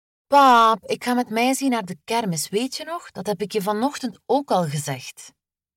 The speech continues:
"O ja, en je oude vader mag niet mee, zeker?" Weer een nieuw woord, denkt Hemley, die zich al tot haar moeder richt. "Kermis." "Mm, mama." "Laat maar, Hemley," zegt ze,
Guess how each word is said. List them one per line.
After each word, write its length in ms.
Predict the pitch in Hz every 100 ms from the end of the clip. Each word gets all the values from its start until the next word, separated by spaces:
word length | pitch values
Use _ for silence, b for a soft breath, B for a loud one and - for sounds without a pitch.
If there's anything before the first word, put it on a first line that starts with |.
| _ _
"O 160 | - 202
ja, 340 | 175 160 147 - _ _ _ -
en 140 | 214
je 100 | 226
oude 280 | 220 269 254
vader 300 | 240 262 233
mag 160 | 233
niet 160 | 240 240
mee, 220 | 226 240
zeker?" 580 | 196 156 143 143 135 - _ _ _ _ _ _ _ _ _ _
Weer 320 | 156 220 277
een 100 | 196
nieuw 180 | 170 143
woord, 300 | 147 143 147
denkt 240 | 147 143
Hemley, 460 | 143 135 127 - - _
die 140 | 165
zich 180 | 175 175
al 160 | 170 156
tot 180 | 170
haar 160 | 170 160
moeder 220 | 160 151
richt. 360 | 139 135 - -
"Kermis." 720 | - 190 285 254 156 - - - _ _ _ _ _ _
"Mm, 500 | 214 226 247 240 240
mama." 640 | 254 285 226 185 185 226 262 _ _ _ _ _
"Laat 360 | 175 202 190
maar, 180 | 175 165
Hemley," 300 | 170 165 160
zegt 280 | 147 156 -
ze, 160 | 143